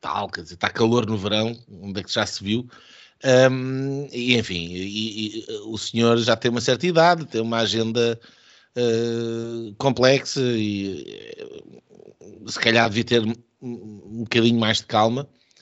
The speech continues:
eh, e aprender alguma coisa com a, com o sucedido, mas, eh, em termos de saúde, vamos desejar que esteja tudo pelo melhor. O P S D,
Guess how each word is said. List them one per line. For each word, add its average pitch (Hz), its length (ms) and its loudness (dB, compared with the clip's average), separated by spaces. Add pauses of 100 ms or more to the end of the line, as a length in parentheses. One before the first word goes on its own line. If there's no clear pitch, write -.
(320)
eh, 120 300 0
e 117 120 2
aprender 117 420 2
alguma 107 280 -2
coisa 104 340 -4
com 104 360 -4
a, 101 480 -4
com 113 360 4
o 135 80 2
sucedido, 131 720 2
mas, 110 460 0 (320)
eh, 98 600 2
em 101 120 -2
termos 95 300 0
de - 60 -8
saúde, 127 520 4
vamos 127 320 2
desejar 95 680 -4
que - 140 -6
esteja 92 180 -2
tudo 87 600 -6
pelo 101 220 4
melhor. 87 320 2 (540)
O 170 100 4
P 202 140 6
S 202 200 4
D, 131 300 2